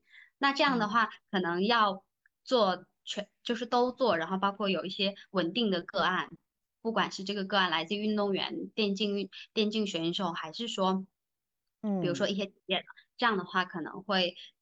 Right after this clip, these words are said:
Speaker 1: 就是选择性会更，更多一点。但是竞技这一块倒是会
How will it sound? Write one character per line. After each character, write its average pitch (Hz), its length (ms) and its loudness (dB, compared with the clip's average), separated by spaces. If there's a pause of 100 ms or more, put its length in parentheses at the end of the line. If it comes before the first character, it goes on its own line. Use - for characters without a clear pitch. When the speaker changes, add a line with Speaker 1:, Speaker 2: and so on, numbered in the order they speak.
(200)
Speaker 1:
就 196 140 -4
是 196 100 -4
选 170 300 -2
择 165 160 -2
性 196 220 0
会 196 140 0
更， 196 260 0
更 196 220 0
多 175 220 2
一 175 80 -2
点。 - 180 -8
但 247 140 2
是 277 100 -8
竞 277 200 0
技 247 160 -6
这 226 180 -2
一 202 40 -4
块 202 220 0
倒 190 200 -2
是 185 280 -4 (400)
会 208 380 -2